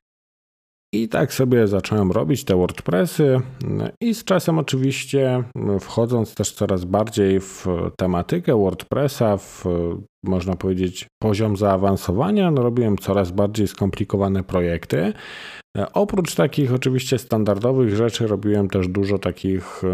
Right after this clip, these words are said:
można powiedzieć, zupełnie oderwanych od takiego klasycznego zastosowania WordPressa, e, projektów.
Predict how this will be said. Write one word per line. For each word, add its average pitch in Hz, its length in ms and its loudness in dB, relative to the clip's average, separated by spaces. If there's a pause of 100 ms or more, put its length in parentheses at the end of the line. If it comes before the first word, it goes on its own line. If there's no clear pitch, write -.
można 90 380 -2
powiedzieć, 90 640 -4
zupełnie 107 640 0
oderwanych 101 680 0
od 98 100 -4 (120)
takiego 92 520 -2 (840)
klasycznego 113 680 -2
zastosowania 101 720 0
WordPressa, 101 800 0 (720)
e, 92 840 0
projektów. 110 800 0